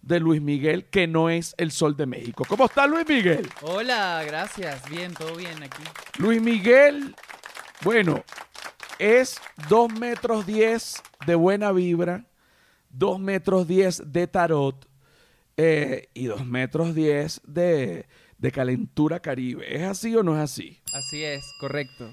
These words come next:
Speaker 1: Es así. Cuando Luis Mi-, Luis Miguel aruña, los gatos
Speaker 2: Maullan.
Speaker 1: chillan. Ahí está. Ahí está. Luis Miguel es...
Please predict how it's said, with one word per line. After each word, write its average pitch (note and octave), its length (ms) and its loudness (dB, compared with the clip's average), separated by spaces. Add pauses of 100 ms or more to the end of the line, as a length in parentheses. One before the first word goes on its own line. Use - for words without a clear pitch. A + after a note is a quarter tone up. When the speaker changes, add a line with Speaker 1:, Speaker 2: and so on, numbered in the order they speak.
Speaker 1:
Es C3 120 -4
así. D3 400 -4 (320)
Cuando E3 300 4
Luis F#3+ 220 6
Mi-, G3+ 220 -2
Luis G3+ 260 4
Miguel G3 360 0
aruña, A3 680 2 (220)
los D#3 280 0
gatos D#3 640 -2
Speaker 2:
Maullan. C#3+ 680 -2
Speaker 1:
chillan. - 20 -12 (220)
Ahí - 160 0
está. - 260 -2 (420)
Ahí - 160 2
está. D#3 240 0
Luis F#3 160 4
Miguel A3 440 0
es... G#3+ 540 -2